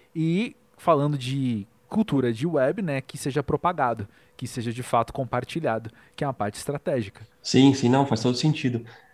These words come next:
Speaker 2: Acho que no, no BuzzFeed, é, a gente começou, eu, eu, foi um dos três primeiros funcionários, né? Então a gente começou do zero ali. A gente
Speaker 1: Uhum.
Speaker 2: tinha como mo-, modelo o BuzzFeed americano, mas, é,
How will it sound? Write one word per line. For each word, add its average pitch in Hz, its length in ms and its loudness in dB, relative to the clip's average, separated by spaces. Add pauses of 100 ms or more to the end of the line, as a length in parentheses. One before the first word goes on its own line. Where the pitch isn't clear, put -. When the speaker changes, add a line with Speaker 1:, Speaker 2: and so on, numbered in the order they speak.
(180)
Speaker 2:
Acho 120 200 2
que 165 60 2
no, 170 200 8
no 151 120 6
BuzzFeed, 143 800 0
é, 107 600 -2 (520)
a 117 100 -2
gente 123 220 2
começou, 147 520 4
eu, 143 300 4
eu, 117 280 -2 (260)
foi - 220 0
um 143 180 6
dos 143 160 2
três 147 240 2
primeiros 143 640 2
funcionários, 110 680 0
né? 101 140 -2
Então 107 160 -4
a - 20 -2
gente 104 120 -8
começou 117 320 -2
do 131 100 0
zero 110 340 2
ali. 101 300 -4
A 107 60 -2
gente 113 200 -6
Speaker 1:
Uhum. 170 80 -10
Speaker 2:
tinha 113 120 2
como 127 160 2
mo-, 123 300 2 (300)
modelo 113 540 4
o 107 60 -2
BuzzFeed 113 360 0
americano, 117 500 2
mas, 139 420 0
é, 104 280 -2